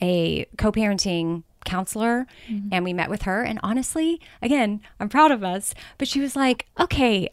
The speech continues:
Speaker 1: like, I'm really good at my job, y'all."
Speaker 2: <laughs>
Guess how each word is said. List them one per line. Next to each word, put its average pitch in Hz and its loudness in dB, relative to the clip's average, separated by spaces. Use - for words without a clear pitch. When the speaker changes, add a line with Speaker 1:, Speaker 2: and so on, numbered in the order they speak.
Speaker 1:
like, 254 -2
I'm 339 4
really 190 0
good 180 -2
at 160 -6
my 175 -4
job, 175 0
y'all." 240 0
Speaker 2:
<laughs> 494 6